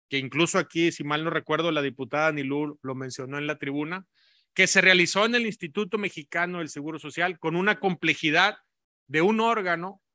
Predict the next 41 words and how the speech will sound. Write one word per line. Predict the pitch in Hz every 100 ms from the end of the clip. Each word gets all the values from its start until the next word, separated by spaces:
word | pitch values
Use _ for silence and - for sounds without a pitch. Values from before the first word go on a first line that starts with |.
| -
que | 147
venía | 143 151 165 160 147
de | 131
una | 143 156 156
persona | 147 131 156 156
que | -
lo | 139 131
donó | 135 156 220 - _
desde | 135 143 135
el | 131
Estado | - - 139 131 123 _ -
de | 120
México. | 113 - - _ _ _ _ _ _ _ _ _ _ -
En | 170
nuestro | 196 202
estado, | 196 - 247 320 339 302 -
en | 185 196
lo | 196
que | 196
va | 190 269
del | 294 226
año, | 185 202 254
el | 226 196
Instituto | - 185 156 262 302 285
Mexicano | 233 156 180 202 214 220
del | 190
Seguro | - 165 196
Social | 110 151 175 214 -
ha | 202
llevado | 226 233 233
a | 220
cabo | - 220 226
treinta | 196 214 196 180 - 170
y, | 165 170
trescientas | - 175 170 214 226 220 226 -
treinta | 208 175 160 156
y | 151
uno | 165 170 165 _
operaciones | - 143 139 - 202 202 147 _ _ _
de | 151
trasplantes. | 135 135 120 135 110 104 117 127